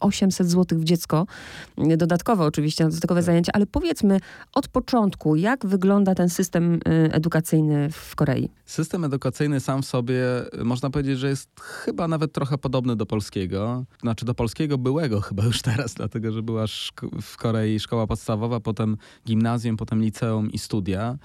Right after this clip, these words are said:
Speaker 2: Natomiast to, co jest bardzo różne, to jest to, że, y, w Korei, tak jak również w innych krajach Azji Wschodniej i Azji Południowo-Wschodniej, jest pewnego rodzaju choroba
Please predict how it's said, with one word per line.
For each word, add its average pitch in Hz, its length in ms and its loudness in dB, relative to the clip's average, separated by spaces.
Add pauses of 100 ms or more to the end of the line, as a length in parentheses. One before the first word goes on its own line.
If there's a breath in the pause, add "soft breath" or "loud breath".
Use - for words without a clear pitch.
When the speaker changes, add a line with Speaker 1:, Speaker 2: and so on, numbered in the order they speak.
(380 loud breath)
Speaker 2:
Natomiast 127 400 -2
to, 143 120 -2
co 143 140 -2
jest 131 180 0
bardzo 127 460 0
różne, 107 340 -2
to 113 120 0
jest 110 180 -2
to, 117 220 -2
że, 110 400 -2 (460)
y, - 20 -6
w - 160 -12
Korei, 123 440 0
tak 135 220 -6
jak 135 160 -4
również 139 400 0
w 107 40 -4
innych 123 240 2
krajach 110 360 -2
Azji 107 260 -2
Wschodniej 110 720 -2
i 120 60 0
Azji 107 240 -2
Południowo-Wschodniej, 104 1000 -2 (380 loud breath)
jest 131 260 0
pewnego 127 400 -2
rodzaju 117 340 0
choroba 113 760 0